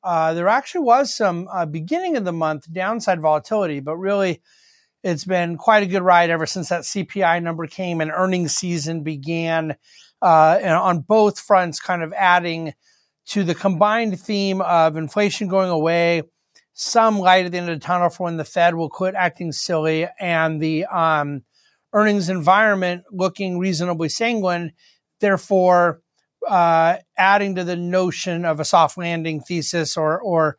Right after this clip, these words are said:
perhaps skirting away from some of the, the economic distress that, that could come from this tightening cycle.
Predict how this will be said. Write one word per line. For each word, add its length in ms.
perhaps 380
skirting 560
away 420
from 240
some 260
of 80
the, 240
the 180
economic 720
distress 640
that, 320
that 220
could 420
come 320
from 220
this 180
tightening 380
cycle. 420